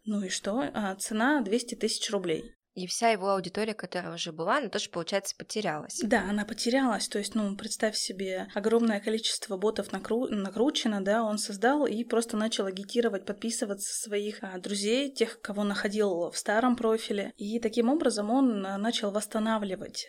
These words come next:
Speaker 1: Это, знаешь, как в обществе потерять, а, свой личный бренд, да, потерять в Инстаграме свой личный бренд.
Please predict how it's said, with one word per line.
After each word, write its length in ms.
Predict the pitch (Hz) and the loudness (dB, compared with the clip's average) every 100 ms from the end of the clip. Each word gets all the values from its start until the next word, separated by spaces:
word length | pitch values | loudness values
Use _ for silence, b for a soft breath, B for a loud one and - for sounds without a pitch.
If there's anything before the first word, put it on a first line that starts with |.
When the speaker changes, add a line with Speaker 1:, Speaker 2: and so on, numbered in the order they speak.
| - | -6
Speaker 1:
Это, 260 | 330 226 | -4 -2
знаешь, 300 | 202 233 240 | 0 2 2
как 220 | 240 208 | 0 -2
в 40 | 214 | 2
обществе 520 | 226 - - - 190 | 2 2 -4 -8 -10
потерять, 640 | - 208 226 220 208 208 208 | -8 -2 2 4 4 0 0
а, 160 | 196 | 0
свой 300 | 202 208 208 | 0 0 0
личный 320 | 208 208 - | 0 0 -2
бренд, 340 | 196 220 269 220 | 2 4 6 4
да, 240 | 190 208 | 4 4
потерять 480 | 208 208 214 214 214 | 0 -2 0 2 0
в 60 | 214 | -4
Инстаграме 520 | 202 214 208 208 208 | -2 -2 0 0 0
свой 220 | - 185 | -2 -4
личный 300 | 190 - 208 | -4 -4 -4
бренд. 320 | 196 180 - | -2 -4 -6